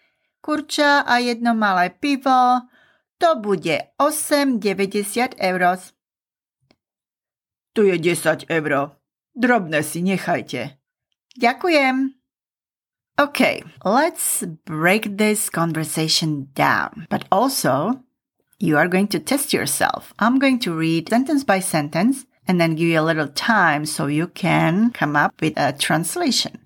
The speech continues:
your own translation. Počúvajte. Number one. Dobrý večer. What does it mean? Meaning good evening.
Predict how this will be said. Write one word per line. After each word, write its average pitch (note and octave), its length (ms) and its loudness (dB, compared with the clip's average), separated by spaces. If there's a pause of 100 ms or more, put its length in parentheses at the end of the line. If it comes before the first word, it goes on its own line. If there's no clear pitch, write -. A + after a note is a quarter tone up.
(240)
your D3+ 320 0
own B3+ 320 2
translation. - 800 -6
Počúvajte. C3 800 0 (160)
Number E3+ 480 -2
one. D3 240 -2 (240)
Dobrý G3 720 0
večer. F3 720 0 (240)
What D3+ 160 0
does D3 160 -4
it C#3 80 -6
mean? D#3 480 -4 (4000)
Meaning D#3 380 -4
good G3 360 -8
evening. D#3+ 440 -4